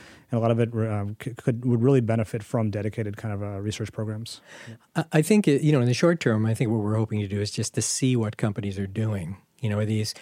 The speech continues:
Speaker 2: are there new algorithms that are being done in a different way? Are there new techniques being tried out?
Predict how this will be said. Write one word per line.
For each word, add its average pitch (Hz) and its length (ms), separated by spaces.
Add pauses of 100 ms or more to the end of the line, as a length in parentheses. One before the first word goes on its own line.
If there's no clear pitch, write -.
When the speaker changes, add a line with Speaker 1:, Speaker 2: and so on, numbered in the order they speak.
(180)
Speaker 2:
are 139 80
there 131 120
new 156 180
algorithms 120 600
that 110 80
are 104 40
being 110 280
done 110 200
in 107 100
a 98 80
different 110 340
way? 107 260
Are 107 60
there 104 140
new 127 140
techniques 113 480
being 104 320
tried 113 360
out? 143 360